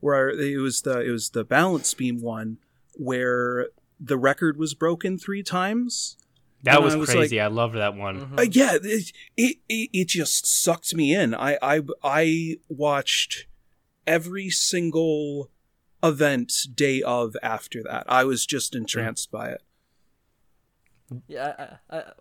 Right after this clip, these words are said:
Speaker 3: I think we've all been entranced by Marvel <laughs> Racing at this point.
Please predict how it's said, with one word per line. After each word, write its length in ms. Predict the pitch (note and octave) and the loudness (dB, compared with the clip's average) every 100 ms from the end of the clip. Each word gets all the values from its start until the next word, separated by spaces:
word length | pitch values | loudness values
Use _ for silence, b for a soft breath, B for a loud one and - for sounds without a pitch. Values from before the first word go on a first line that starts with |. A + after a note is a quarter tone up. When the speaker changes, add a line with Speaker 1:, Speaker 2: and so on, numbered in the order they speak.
| - | -8
Speaker 3:
I 40 | |
think 160 | E3+ G3 | -6 -4
we've 140 | D3+ | -2
all 240 | C#3+ C#3+ C3+ | 0 2 0
been 160 | C3 | -4
entranced 540 | B2+ B2 - B2 B2 - | -10 -10 -8 -8 -8 -8
by 100 | B2 | -8
Marvel 340 | B2 C3+ D3 B2+ | -4 -4 -6 -2
<laughs> 120 | G3 D3+ | 0 0
Racing 300 | G#3 F#3 - E3 | -2 -4 -4 -8
at 140 | G3 F#3 | -10 -10
this 240 | - - | -12 -14
point. 200 | - E3 | -14 -14